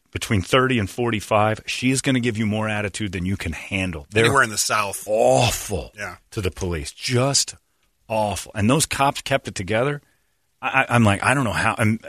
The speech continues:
Speaker 1: everybody, I, you know, Megan would say, "I don't know how he's not punching her."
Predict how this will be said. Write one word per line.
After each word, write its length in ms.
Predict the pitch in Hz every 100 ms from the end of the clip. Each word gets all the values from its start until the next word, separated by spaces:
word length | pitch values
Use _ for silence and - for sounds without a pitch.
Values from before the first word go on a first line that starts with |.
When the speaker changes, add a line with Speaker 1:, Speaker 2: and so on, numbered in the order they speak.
| - -
Speaker 1:
everybody, 580 | 151 151 127 143 143
I, 120 | 120 120
you 80 | 117
know, 160 | 127 98
Megan 300 | 117 131 110
would 80 | -
say, 100 | - -
"I 60 | 170
don't 100 | 160
know 40 |
how 140 | 107 98 - -
he's 200 | 104 117
not 180 | 110 -
punching 480 | 170 220 - 131
her." 260 | 98 -